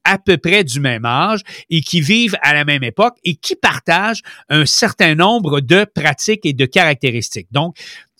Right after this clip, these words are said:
allez pas penser que parce que vous êtes né dans une génération, on va dire X, Y ou Z, vous êtes tous nécessairement dans le même moule, vous mangez toute la même affaire, vous, vous exercez toute la même profession, mais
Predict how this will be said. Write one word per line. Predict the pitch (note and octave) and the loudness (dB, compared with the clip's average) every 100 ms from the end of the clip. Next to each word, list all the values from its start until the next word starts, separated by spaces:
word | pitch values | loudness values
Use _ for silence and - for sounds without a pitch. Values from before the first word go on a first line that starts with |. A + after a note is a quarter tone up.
| - | -4
allez | D3 F3 | 0 0
pas | F#3 C4+ | 2 2
penser | A3+ E3+ C#3 A#3 | 4 2 0 -2
que | G3 E3 | 2 2
parce | - G3+ - - | 2 0 -2 -4
que | |
vous | E3+ B2+ D3 D#3 | -4 -2 -2 2
êtes | F#3+ D#3 | 2 0
né | D#3 F#3+ A3+ G3+ - _ | -6 -2 -2 -4 -12 _
dans | C3+ D#3 | -2 0
une | C#3+ F3 | -2 -4
génération, | C3+ D#3 D3 C3+ - G3+ | 0 2 2 0 -2 -4
on | F#3+ | -4
va | |
dire | A#2 D3 D3+ - | -2 0 0 0
X, | F#3+ - - | 0 -2 -6
Y | D#3 C3+ D#3+ E3+ | -6 0 0 0
ou | E3 C3+ | -4 0
Z, | B2+ F3+ G#3+ - F#3+ - | 2 4 2 -6 -16 -10
vous | A2 D3 C3 | -4 0 2
êtes | G#3+ - - | 2 0 -2
tous | A#3 A3 - | 0 0 -4
nécessairement | D3+ C3 C#3 - C3+ D#3+ F#3+ | -6 -6 -4 -2 0 0 -2
dans | C#3+ D#3+ | 0 0
le | D#3 | 0
même | C#3+ B2 | -2 -2
moule, | B2+ D3+ F#3 G#3 G3 D3 | -2 -2 0 0 0 -2
vous | A#2 | -2
mangez | C#3+ D3 C#3 C#3 | 0 0 2 0
toute | - G3 | -2 -4
la | D3+ | -4
même | C#3 C3 | -4 -6
affaire, | A#2 - E3 F3 F3 C3+ | -8 0 2 4 4 0
vous, | B2 - | -4 -6
vous | B2+ A#2+ | -6 -2
exercez | D3 C3 D#3 - C#3+ | -2 0 -2 -2 -4
toute | F#3 F#3+ | -2 -2
la | C#3+ | -2
même | C#3 C#3+ | -2 -2
profession, | - C3+ C3 - G#3+ C#4 - - - | -2 -4 -4 -2 -2 -2 -6 -16 -14
mais | C#3+ G#3+ D#4 | 0 2 2